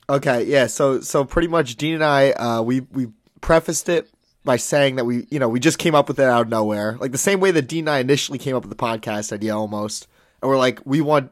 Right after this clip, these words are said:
it to be the three of us." So the idea is, like, we wanted to come up with a, you know, his own name for it, his own segments.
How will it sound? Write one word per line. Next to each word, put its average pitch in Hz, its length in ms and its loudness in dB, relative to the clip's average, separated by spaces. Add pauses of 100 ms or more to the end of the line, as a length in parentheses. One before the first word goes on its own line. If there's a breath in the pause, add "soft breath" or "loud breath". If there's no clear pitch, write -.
(140)
it 147 140 -4
to 127 80 -12
be 120 100 -4
the 110 80 -10
three 156 220 0
of 113 80 -2
us." - 340 -12 (480 soft breath)
So - 160 -6
the 143 140 4
idea 147 240 4
is, 131 100 -2
like, 127 160 -2
we 127 140 -4
wanted 123 240 -4
to 113 60 -12
come 131 160 -4
up 104 60 -12
with 113 120 -8
a, 110 80 -4
you 127 100 -6
know, 101 240 -8 (100)
his 131 160 -6
own 139 220 0
name 135 300 0
for 123 320 -2
it, 113 260 -4 (160)
his 127 160 -4
own 131 200 -2
segments. 117 920 -4